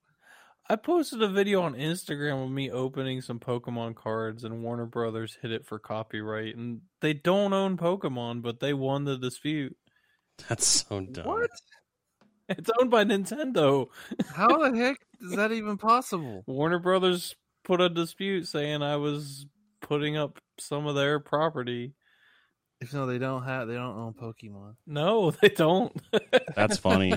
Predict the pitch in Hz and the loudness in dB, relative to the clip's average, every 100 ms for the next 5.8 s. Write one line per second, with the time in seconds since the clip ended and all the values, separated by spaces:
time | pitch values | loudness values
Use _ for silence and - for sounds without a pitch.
0 | 247 214 - - - - _ 185 _ - | 0 -4 -4 -10 -14 -14 _ -16 _ -20
1 | - _ _ _ _ _ _ _ - - | -20 _ _ _ _ _ _ _ -20 -20
2 | _ - 180 262 247 233 160 156 - 165 | _ 0 2 4 6 6 4 -2 -4 -2
3 | 180 190 175 143 127 131 - 135 147 - | -2 -2 0 2 2 -4 -4 -2 -2 -6
4 | - _ 160 151 151 120 117 131 156 160 | -16 _ -8 -4 -4 -2 -2 -4 -4 -6
5 | 147 147 151 156 151 160 156 | -6 -4 -2 -2 -2 -6 -8